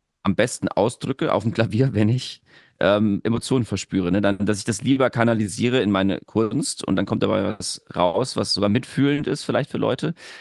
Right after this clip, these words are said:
Und das ist so mein persönlicher Zugang dazu. Ich glaube, was mir auch ganz oft hilft, ist durchzuatmen. Wenn ich bei irgendwas vielleicht auch emotional werde und ich möchte gerne meinen Kommentar geben, meine Klage,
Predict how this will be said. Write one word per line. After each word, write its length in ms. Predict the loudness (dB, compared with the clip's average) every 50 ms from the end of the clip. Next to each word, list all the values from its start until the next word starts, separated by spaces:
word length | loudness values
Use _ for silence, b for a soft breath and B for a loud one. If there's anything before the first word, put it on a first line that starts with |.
| B B B B _ _
Und 520 | 0 2 2 2 2 2 0 0 -2 -2
das 120 | -4 -6 -4
ist 100 | -4 -2
so 160 | 0 0 0
mein 300 | 0 0 0 0 0 0
persönlicher 460 | 0 -2 -2 -2 -4 -4 -4 -6 -6
Zugang 360 | -6 -8 -6 -2 -2 0 0
dazu. 440 | -2 -4 -8 -10 -8 -6 -6 -6 -6 B B B B B B B B B B B _ _ _ _ _ _ _ _
Ich 100 | -14 -2
glaube, 360 | 2 2 4 4 4 2 2 2
was 180 | 0 0 2
mir 120 | 2 2 2
auch 100 | 2 2
ganz 200 | 0 -2 0 0
oft 360 | -2 -2 -2 -2 -6 -8 -2
hilft, 420 | 0 2 2 2 2 0 -4 -6
ist 480 | -6 -8 -8 -8 -10 -10 -10 -12 -14 _ _ _ _ _ _ _ _ _ _ _ _ _ _ _ _
durchzuatmen. 880 | 2 2 2 2 0 -2 0 2 2 2 2 2 2 2 2 2 0 -4 _ _ _ _ _ _ _ _ _ _ _ _ _ _ _ _ -20 -8 -2
Wenn 340 | 0 2 2 2 0 -2 -6 _
ich 360 | -14 -14 -12 -14 -14 -10 -2
bei 160 | 0 2 2 2
irgendwas 420 | 2 2 2 2 2 2 0 0
vielleicht 280 | 0 0 0 2 2 0
auch 120 | 0 2
emotional 560 | 2 2 0 0 0 0 2 2 2 4 4
werde 380 | 4 4 2 2 2 2 0 0
und 300 | 0 0 -2 -2 0 -2
ich 260 | -2 -2 -2 -4 -10 _ _ -2
möchte 400 | 0 2 2 2 2 0 -2 0
gerne 300 | 2 2 2 4 4 2
meinen 200 | 2 2 0 2
Kommentar 640 | 2 4 4 4 2 2 2 2 4 4 4 2 2
geben, 320 | 2 2 2 2 2 2
meine 300 | 2 2 2 2 0 0
Klage, 500 | 0 0 0 2 2 2 2 2 0 0